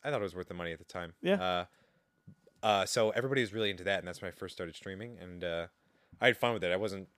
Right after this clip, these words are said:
Speaker 1: too good, but I still had fun with it. And I basically just clipped together, um, just clipped together, like, the best highlights that I had from
Speaker 2: Sweet.
Speaker 1: my Twitch streams, which was hard 'cause I, I did it the wrong way. I didn't record.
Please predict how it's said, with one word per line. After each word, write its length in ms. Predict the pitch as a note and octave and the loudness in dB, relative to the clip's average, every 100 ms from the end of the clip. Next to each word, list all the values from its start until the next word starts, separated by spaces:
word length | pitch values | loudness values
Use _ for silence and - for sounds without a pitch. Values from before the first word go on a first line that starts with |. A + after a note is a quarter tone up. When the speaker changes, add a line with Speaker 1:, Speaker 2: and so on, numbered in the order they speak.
| - | -10
Speaker 1:
too 160 | A2 | -10
good, 340 | D#2+ B2 A2+ D#2+ | -2 0 0 0
but 100 | G2 | -2
I 20 | |
still 200 | F#2 G#2 | -2 -6
had 80 | F2 | -6
fun 180 | G#2 G#2 | -6 -4
with 80 | B2 | -4
it. 120 | B2+ | -2
And 80 | G2 | -2
I 80 | G#2 | 0
basically 320 | C3 A#2+ F#2+ | 0 0 -4
just 160 | F#2+ | -10
clipped 200 | - A#2+ - | -8 -10 -2
together, 400 | G2 F#2+ F#2 - _ _ _ _ | 0 0 0 -4 _ _ _ _
um, 400 | E2+ E2+ E2 D#2+ D#2+ _ _ _ _ _ _ _ _ - | -8 -6 -6 -8 -14 _ _ _ _ _ _ _ _ -14
just 120 | - | -10
clipped 140 | C3 - | -8 -4
together, 220 | G#2+ G2 | -2 -2
like, 140 | F2 | -4
the 80 | - | -4
best 260 | D#2+ F2 - | -4 -4 -6
highlights 380 | F2+ D#2 D2 - | -8 -8 -10 -10
that 80 | |
I 60 | D#2 | -8
had 220 | D#2+ D2+ - _ _ _ | -6 -8 -10 _ _ _
from 140 | - | -2
Speaker 2:
Sweet. 40 | B2+ | 0
Speaker 1:
my 100 | G#2+ | 0
Twitch 220 | - F#2+ | -4 -8
streams, 380 | - D#2+ - - | -10 -14 -16 -4
which 140 | G#3 | -2
was 100 | A3 D3+ | 0 6
hard 200 | D#3 A#2 | 6 6
'cause 240 | A#2 G2+ - | 0 -4 -2
I, 180 | G2+ G#2 | -2 0
I 100 | G2+ | -2
did 60 | A#2+ | -4
it 60 | A2+ | -4
the 80 | |
wrong 180 | G#2 G2 | -4 -4
way. 200 | F#2+ G2+ | 0 0
I 40 | G2+ | 0
didn't 220 | G2+ F2+ | -4 -8
record. 480 | E2+ - G2+ G#2+ | -12 -8 -6 -6